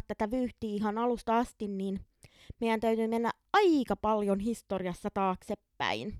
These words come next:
Koska ensimmäiset tämmöiset arkeologiset merkit, jotka viittaa hevosilla ratsastamiseen, niin ne on peräisin noin kuudentuhannen vuoden takaa. Eli ihmisen ja hevosen yhteinen historia on aika pitkä.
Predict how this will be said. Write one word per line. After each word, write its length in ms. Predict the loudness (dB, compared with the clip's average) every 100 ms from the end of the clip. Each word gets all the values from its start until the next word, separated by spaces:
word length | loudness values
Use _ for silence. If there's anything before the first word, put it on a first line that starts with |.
| -16 _ -20 -20 -20 _ _ -6
Koska 380 | -4 -2 2 2
ensimmäiset 680 | 2 2 0 2 0 0 -4
tämmöiset 280 | -4 -4 -6 0
arkeologiset 600 | 0 2 -2 -2 -4 -6
merkit, 380 | 0 0 0 -4 -8 -16 -20 -20 -20 -20 -16
jotka 300 | -2 -2 0
viittaa 340 | -2 -2 0 2
hevosilla 540 | 2 0 -4 -4 -2
ratsastamiseen, 800 | -2 -2 -4 -4 -6 -4 -4 -2
niin 120 | -4 -6 -18 -20 -8
ne 80 | 0
on 120 | 2
peräisin 420 | 4 4 4 2 -2
noin 160 | -2
kuudentuhannen 760 | 2 4 4 2 0 0 0 2
vuoden 340 | 4 2 0
takaa. 460 | -4 -4 -6 -6 -6 -8 -14 -20 _ -2
Eli 240 | 0 0 -4 -16 -20 _
ihmisen 400 | 0 0 0 0
ja 60 | 0
hevosen 360 | 0 0 -4
yhteinen 380 | -6 -6 -4 -2
historia 500 | -2 -2 -4 0 2
on 220 | 4 2
aika 320 | 2 0 0 -4
pitkä. 580 | -6 -10 -12 -6 -4